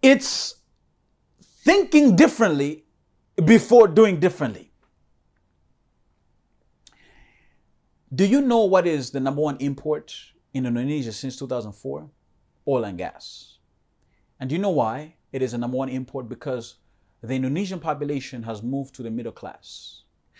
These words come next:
So in order to meet the demands of the middle class, they have, the nation has had to import oil and gas in order to live in this new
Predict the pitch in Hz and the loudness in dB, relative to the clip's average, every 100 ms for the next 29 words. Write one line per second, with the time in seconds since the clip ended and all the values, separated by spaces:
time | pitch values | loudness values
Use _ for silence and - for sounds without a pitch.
0 | _ _ _ - 185 165 160 214 233 202 | _ _ _ -8 -4 -4 2 4 4 0
1 | - 165 180 160 143 131 139 160 147 123 | -6 -8 -6 -6 -4 -4 -4 -2 -4 -4
2 | 117 139 117 104 85 - - - - - | -4 -2 -4 -6 -12 -12 -14 -12 -12 -16
3 | _ _ _ _ _ _ _ _ _ _ | _ _ _ _ _ _ _ _ _ _
4 | _ _ _ _ _ _ 127 123 135 135 | _ _ _ _ _ _ -10 -2 -2 -2
5 | - _ _ _ _ _ _ _ _ - | -6 _ _ _ _ _ _ _ _ -14
6 | 110 113 156 151 151 117 117 123 135 113 | -6 -2 -2 -4 -8 -6 -6 -6 -8 -10
7 | 107 185 180 - - - _ _ _ _ | -6 -4 -4 -8 -20 -20 _ _ _ _
8 | - 120 101 95 127 117 - - - - | -8 -6 -6 -8 -8 -10 -16 -20 -20 -20
9 | _ _ _ _ _ _ _ _ _ _ | _ _ _ _ _ _ _ _ _ _
10 | _ _ _ _ _ _ _ _ 147 131 | _ _ _ _ _ _ _ _ -4 0
11 | 170 147 - 127 131 143 101 117 - - | 0 0 -2 -8 -4 -4 -4 -18 -20 -20
12 | _ _ _ _ _ _ - 117 113 123 | _ _ _ _ _ _ -10 -8 -6 -4
13 | 151 - - 143 147 156 | -4 -8 -10 -8 -8 -12